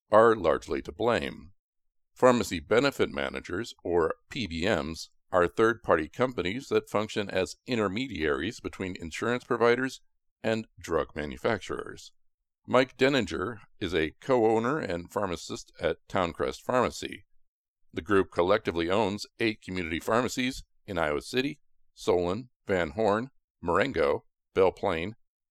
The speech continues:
and New Hampton. Independent pharmacies like his rely on P B Ms so that they can take various insurance plans, but those companies also decide how much money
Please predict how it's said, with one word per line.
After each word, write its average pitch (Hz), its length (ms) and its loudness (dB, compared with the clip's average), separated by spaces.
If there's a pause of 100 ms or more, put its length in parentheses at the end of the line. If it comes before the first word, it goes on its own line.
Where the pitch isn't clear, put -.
(120)
and 92 320 -2 (140)
New 101 140 -2
Hampton. 113 480 -6 (760)
Independent 135 500 4
pharmacies 135 520 0
like 123 220 -2
his 107 420 0
rely 107 320 4
on 104 240 0
P 117 240 -8
B 90 140 -8
Ms 101 440 0 (160)
so 95 300 4
that 98 160 0
they 90 100 2
can 80 140 -8
take - 300 -2
various 90 480 0
insurance 110 480 -4
plans, - 480 -10 (520)
but 73 140 -6
those 80 180 0
companies 87 460 -6
also 123 340 0
decide 85 380 0
how 104 140 -2
much 98 220 -4
money 101 380 0